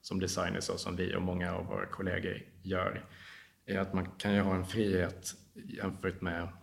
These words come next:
i förhållande till vilket projekt man jobbar med, för vem. Man kan jobba med massa olika saker och, eh, inte låta sig styras nödvändigtvis av en, liksom, en princip.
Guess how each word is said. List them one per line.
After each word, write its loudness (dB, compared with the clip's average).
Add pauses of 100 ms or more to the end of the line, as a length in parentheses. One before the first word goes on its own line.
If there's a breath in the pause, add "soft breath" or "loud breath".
i -6
förhållande 0
till -2
vilket -2
projekt -2
man 0
jobbar -2
med, -4
för -6
vem. 2 (100)
Man -2
kan -2
jobba 4
med 2
massa 2
olika 2
saker 0 (840)
och, -2
eh, -2 (320)
inte -2
låta 0
sig 0 (600 soft breath)
styras 8
nödvändigtvis 2
av 0
en, 0
liksom, -4
en 2
princip. 0